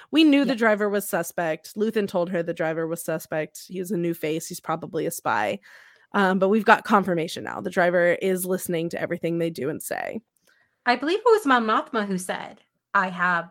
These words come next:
Speaker 2: like,
Speaker 1: I have a
Speaker 2: he's,
Speaker 1: new
Speaker 2: he works
Speaker 1: driver."
Speaker 2: for,
Speaker 1: Yeah.
Speaker 2: and he's working for the Empire.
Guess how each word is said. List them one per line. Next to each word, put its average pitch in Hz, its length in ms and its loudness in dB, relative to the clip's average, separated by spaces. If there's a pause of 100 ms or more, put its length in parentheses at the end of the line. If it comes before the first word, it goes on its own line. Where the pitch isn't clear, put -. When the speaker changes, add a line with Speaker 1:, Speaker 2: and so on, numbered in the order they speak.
(120)
Speaker 2:
like, 175 280 -8
Speaker 1:
I 220 80 6
have 202 140 6
a 196 40 4
Speaker 2:
he's, 196 60 4
Speaker 1:
new 196 60 6
Speaker 2:
he - 20 4
works 180 80 0
Speaker 1:
driver." 175 340 2
Speaker 2:
for, 175 160 -6
Speaker 1:
Yeah. 170 180 -2 (220)
Speaker 2:
and 220 160 2
he's 202 240 0
working 190 380 -2
for 190 120 0
the 175 140 -6
Empire. 156 640 -10